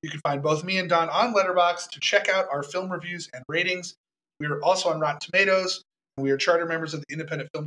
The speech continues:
Critics of America. Thank you so much for your loyal listenership and our tussles, for connecting with us on social media. Cinephile Hissy Fit is a Ruminations Radio Network podcast, sponsored by Film Obsessive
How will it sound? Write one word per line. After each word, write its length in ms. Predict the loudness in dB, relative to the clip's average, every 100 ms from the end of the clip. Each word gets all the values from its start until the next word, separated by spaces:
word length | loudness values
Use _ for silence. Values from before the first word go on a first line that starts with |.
| -6
Critics 220 | -8 -8
of 140 | -12 -2
America. 480 | 0 2 0 0 -4 _ _ _ _ -12
Thank 180 | -10
you 60 | -6
so 140 | -2 0
much 180 | 0
for 80 | -2
your 120 | -4 -2
loyal 200 | -4 -4
listenership 460 | -6 -4 -4 -4
and 80 | -6
our 80 | -6
tussles, 400 | -2 -2 -2 -8 -12 _
for 80 | -16
connecting 360 | -8 -8 -8 -10
with 80 | -8
us 140 | -8
on 100 | -8
social 300 | -12 -12 -12 -6
media. 300 | 2 4 4 -2 _ _ _ _ 0
Cinephile 400 | 4 6 6 6
Hissy 220 | 2 2 2
Fit 200 | 2 4
is 260 | 4 6 4
a 100 | 4
Ruminations 600 | 4 4 4 4 4 2
Radio 280 | 2 4 4
Network 340 | 2 0 0
podcast, 520 | 2 2 2 0 -2 -4 _ _ -10
sponsored 480 | 2 4 4 2
by 140 | 2 2
Film 260 | 0 -2
Obsessive 560 | -2 0 0 2 -2